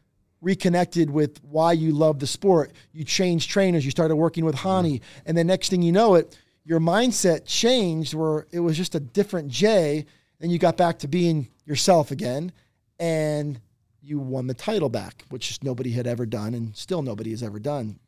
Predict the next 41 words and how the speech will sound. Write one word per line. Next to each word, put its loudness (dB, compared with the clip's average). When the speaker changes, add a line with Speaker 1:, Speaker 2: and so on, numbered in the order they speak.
Speaker 1:
win -20
a -20
title -6
back -12
after -10
losing 2
it. -10
And -2
I've 2
always 6
felt 2
that 2
that 2
year, 2
if -4
there 0
was 0
ever 4
an 0
example -2
for -8
the -4
world 0
to -8
see -2
as 0
to -8
why 0
you 2
shouldn't 2
be 2
motivated 4
by 0
hate 2
and -6
anger 0
and -4
disrespect 0
and -2
all -2
that, 0